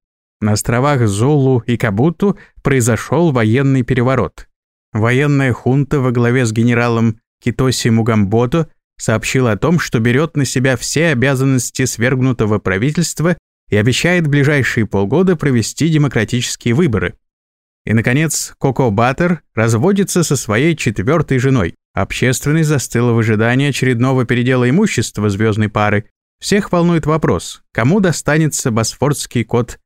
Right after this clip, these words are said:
Тимотеус. Это все новости выпуска. Смотрите нас через два часа на канале Цыпленок триста сорок. С вами была Нелли Фландерс.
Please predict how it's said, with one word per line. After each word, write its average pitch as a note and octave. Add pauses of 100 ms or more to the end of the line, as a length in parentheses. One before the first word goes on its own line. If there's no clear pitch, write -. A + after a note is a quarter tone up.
(100)
Тимотеус. G#2 (340)
Это G3+
все D#3
новости A2
выпуска. A#2+ (540)
Смотрите G3
нас F3
через C3
два A2+
часа F3+
на A#2+
канале D#3
Цыпленок C#3
триста A#2+
сорок. - (280)
С -
вами G#2+
была C3+
Нелли D#3+
Фландерс. -